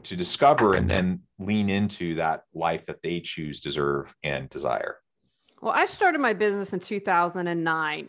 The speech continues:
Speaker 2: and I was in, I had moved from Los Angeles to Raleigh, and I was in a job where I wasn't happy.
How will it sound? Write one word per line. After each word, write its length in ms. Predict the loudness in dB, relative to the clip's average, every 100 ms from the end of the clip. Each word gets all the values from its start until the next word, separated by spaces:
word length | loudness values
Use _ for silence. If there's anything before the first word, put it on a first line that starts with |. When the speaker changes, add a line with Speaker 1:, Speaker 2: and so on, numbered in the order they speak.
| -2
Speaker 2:
and 320 | 2 2 2
I 120 | 2
was 200 | 2 2
in, 220 | 0 0
I 120 | 0 0
had 120 | 2
moved 220 | 0 0
from 120 | -2
Los 300 | 2 2 2
Angeles 540 | -2 -2 -2 -4 -4 -6
to 100 | -2
Raleigh, 640 | 2 4 4 0 -4 -4
and 400 | -2 2 2 0
I 120 | 0
was 200 | 0 -2
in 80 | -2
a 80 | -2
job 400 | 2 4 6 4
where 160 | 0
I 40 | 0
wasn't 500 | 0 -2 -2 -6 -6
happy. 560 | 0 0 0 -6 -12